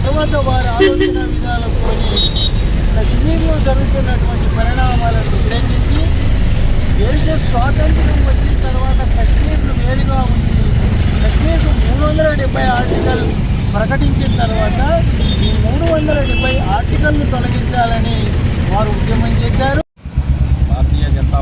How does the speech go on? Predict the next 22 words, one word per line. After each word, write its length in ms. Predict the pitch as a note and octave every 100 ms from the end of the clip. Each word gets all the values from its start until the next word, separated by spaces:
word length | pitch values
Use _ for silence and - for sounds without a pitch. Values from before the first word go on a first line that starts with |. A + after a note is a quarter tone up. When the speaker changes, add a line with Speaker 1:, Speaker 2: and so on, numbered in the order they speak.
| -
Speaker 2:
పార్టీ 260 | - - - - - - - - -
హుస్నాబాద్ 480 | - - - - - -
పట్టణ 220 | - - -
శాఖ 160 | D#3 -
ఆధ్వర్యంలో 600 | - - - - - - - - - - - - - - -
బలిదాన్ 420 | - - - -
దినోత్సవం 520 | - - - - - -
సందర్భంగా 540 | - - - B2 B2+ - - - - - - - - - -
శ్యామ్ 240 | - -
ప్రసాద్ 300 | - - B2+ -
ముఖర్జీ 300 | - - -
గారికి 300 | - - - - - - -
ఘనమైన 340 | - D3 D3+
నివాళులు 440 | C#3+ C3 C3+ C3 - - - - - -
అర్పించడం 440 | - - - - -
జరిగింది. 340 | - - - - - - - - - - - - - - - - - - - -
శ్యామ్ 240 | - C#3
ప్రసాద్ 240 | D#3+ D#3 D3+
ముఖర్జీ 340 | D3+ D3+ D3
గారు 480 | C#3 C#3 D#3 - - - - - - -
మొదట 240 | - D3+ D#3 -
కాంగ్రెస్ 320 | C#3 -